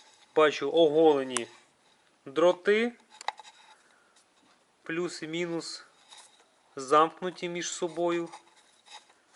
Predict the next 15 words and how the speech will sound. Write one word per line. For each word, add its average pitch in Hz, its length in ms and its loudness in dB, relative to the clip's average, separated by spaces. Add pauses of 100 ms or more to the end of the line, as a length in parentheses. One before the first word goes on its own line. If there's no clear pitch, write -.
(2250)
І 165 240 -6 (1080)
горів, 139 680 -4
видно, 143 420 -4
акумулятор. 139 760 0 (1080)
Зараз 131 300 -4 (320)
потрібно 143 340 -8
буде 135 280 0
детальніше 127 640 2 (420)
тут 135 140 -14
все - 280 0
роздивитися, 127 840 -2 (280)
що - 260 -4
тут 143 200 -10
таке 127 380 -4 (240)
сталося. 110 640 -6